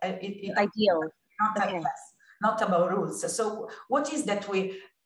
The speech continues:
Speaker 1: must follow in our mind, heart, usually, in your opinion, the most? The idealism we create during our life, or our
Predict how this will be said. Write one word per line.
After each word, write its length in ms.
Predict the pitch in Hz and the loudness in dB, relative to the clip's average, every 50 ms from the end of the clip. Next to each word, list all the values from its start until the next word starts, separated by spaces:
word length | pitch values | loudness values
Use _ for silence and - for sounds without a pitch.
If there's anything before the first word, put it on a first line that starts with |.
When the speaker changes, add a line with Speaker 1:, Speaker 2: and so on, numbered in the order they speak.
| _ _ - | _ _ -2
Speaker 1:
must 400 | 202 208 214 214 214 - - - | 2 2 2 2 2 -2 -4 0
follow 600 | - 220 190 185 185 180 175 165 160 160 160 - | 2 2 2 2 2 2 2 2 2 0 -2 -4
in 140 | - 190 190 | -4 -2 0
our 320 | 185 180 175 175 170 170 170 | 2 2 4 4 4 4 4
mind, 340 | 180 185 180 175 170 170 | 2 0 0 0 -2 -4
heart, 440 | 175 170 185 175 170 170 170 175 - | -4 -2 0 2 2 2 0 -4 -8
usually, 640 | 185 180 185 185 185 170 175 165 165 160 160 160 - - | -10 -8 -6 -6 -2 -2 0 -2 -2 -4 -6 -8 -10 -10
in 100 | 180 185 | -6 -2
your 120 | 180 175 | 0 0
opinion, 400 | 175 175 - 190 175 170 160 160 | 0 -2 -4 -6 -6 -4 -2 -2
the 80 | 165 165 | 0 0
most? 380 | 165 160 156 156 160 - - | 2 0 0 0 -2 -4 -4
The 240 | - 170 165 180 175 - 254 | -4 -2 -2 -2 -2 -2 -2
idealism 640 | 285 294 285 285 254 233 202 180 165 170 175 170 165 | -2 -2 0 0 0 0 0 -2 -4 -4 -4 -6 -4
we 100 | 160 165 | -4 -6
create 580 | - - - 175 175 185 202 226 262 277 277 - | -8 -8 -6 -4 -2 0 0 0 0 -2 -4 -6
during 400 | - 170 160 165 165 156 156 160 | -8 -6 -4 -4 -4 -2 -2 -2
our 200 | 156 151 160 160 | -2 -2 -2 0
life, 340 | 170 185 214 262 277 285 - - - - - - - | 0 0 2 0 -2 -4 -6 -12 -16 -20 -20 -8 -4
or 240 | 185 185 180 185 190 | -2 0 0 2 2
our 420 | 190 190 190 185 180 - - | 2 2 2 0 0 -2 -6